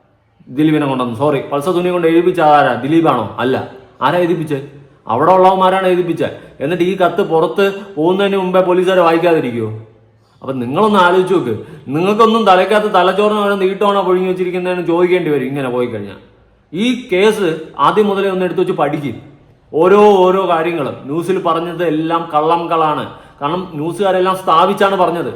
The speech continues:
എല്ലാം തെളിവുണ്ട്, തെളിവുണ്ട്, തെളിവുണ്ടെന്ന്. എന്ത് തേങ്ങ? എന്ത് തേങ്ങ?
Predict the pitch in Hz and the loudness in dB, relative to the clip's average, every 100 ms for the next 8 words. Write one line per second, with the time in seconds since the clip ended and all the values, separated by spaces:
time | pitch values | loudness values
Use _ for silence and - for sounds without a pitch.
0 | - 147 156 151 156 156 156 151 151 156 | -6 -4 -2 -2 -2 -2 -2 -2 -2 -2
1 | 147 143 143 131 123 139 170 170 160 156 | -4 -4 -4 -6 -8 -8 -6 -8 -10 -16
2 | - _ _ _ _ - 143 208 208 180 | -20 _ _ _ _ -6 -2 2 2 2